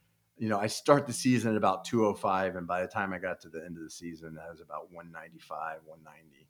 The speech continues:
Just, you know, that's just, it was hard to keep on weight with as much stuff that we were doing. And, and,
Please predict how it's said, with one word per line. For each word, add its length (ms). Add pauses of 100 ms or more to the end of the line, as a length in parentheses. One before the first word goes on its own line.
Just, 300
you 120
know, 100 (100)
that's 180
just, 340 (460)
it 60
was 100
hard 180
to 60
keep 180
on 180
weight 220
with 180
as 140
much 340 (300)
stuff 320
that 120
we 140
were 100
doing. 420
And, 220
and, 240